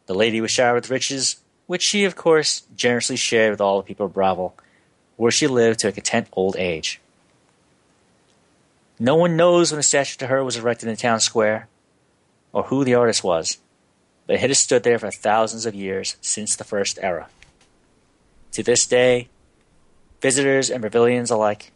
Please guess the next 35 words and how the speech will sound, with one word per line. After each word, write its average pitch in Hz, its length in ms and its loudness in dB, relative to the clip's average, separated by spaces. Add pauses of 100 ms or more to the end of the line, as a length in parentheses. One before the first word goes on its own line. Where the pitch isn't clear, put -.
(140)
go 156 260 4
to 131 120 -10
the 110 60 -6
lucky 110 300 0
old 101 140 0
lady 104 180 -2
to 101 160 -10
ask 107 300 -2
her, - 140 -16 (520)
to - 100 -4
ask 139 200 0
for 139 80 -2
her 131 120 2
to 117 60 -4
bless 110 320 0
them 117 200 -8
with - 220 -16
luck 113 300 -4
in 117 140 -10
their 101 180 -4
travails. 90 640 -8 (1400)
Just - 320 -10
one 147 220 2
more 139 180 2
charming 123 400 0
aspect 113 300 -2
of 107 80 -12
the - 60 -10
charming 127 540 -2 (120)
and 92 120 -20
very 131 240 2
lucky 117 280 -4
village 104 340 0
of 92 380 -4
Ravel. 82 280 -6